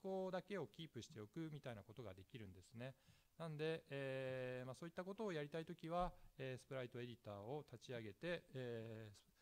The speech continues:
えー、まあ、スライスするような形になります。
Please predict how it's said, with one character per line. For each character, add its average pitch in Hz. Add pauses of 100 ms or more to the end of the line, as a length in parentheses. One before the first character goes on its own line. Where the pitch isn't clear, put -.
(200)
え 107
ー、 -
ま 135
あ、 123
ス -
ラ 117
イ 110
ス -
す 120
る 135
よ 160
う -
な 120
形 -
に 147
な 110
り 98
ま 104
す。 -